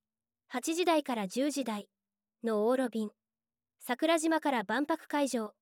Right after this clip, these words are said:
は、事前決済した方が優先乗車できる制度となっています。また、車椅子やベビーカーをご利用の方は、終日予約が可能です。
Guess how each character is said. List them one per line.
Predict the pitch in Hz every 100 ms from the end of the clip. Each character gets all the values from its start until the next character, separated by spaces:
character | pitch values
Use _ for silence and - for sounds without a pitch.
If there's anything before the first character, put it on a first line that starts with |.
| _ -
は、 | 208 202 _ _ _ _ _
事 | 214 226
前 | 339 359
決 | 370 349
済 | 302 269
し |
た | - 226
方 | 240 226
が | 190 185
優 | 220 294
先 | 349 320
乗 | 359 349
車 | 294
で | 247
き | 285
る | 269
制 | - 269
度 | 262
と | 220
な | 202
っ | -
て | 220
い | 180
ま | 185
す。 | - - _ _ _ _ -
ま | 208
た、 | 240 240 - _ _ _ _ -
車 | 285 330 359
椅 | 349
子 | -
や | 269 196
ベ | 214
ビ | 254 339
ー |
カ | 349 311 254
ー |
を |
ご | 214 208
利 | 247
用 | 269
の | 277
方 | 277 269 240
は、 | 196 - _ _ _ _ _
終 | - 277 302
日 | 294 277
予 | 240
約 | 247 269 285
が | 269
可 | 240
能 | 226 226
で | 226
す。 | -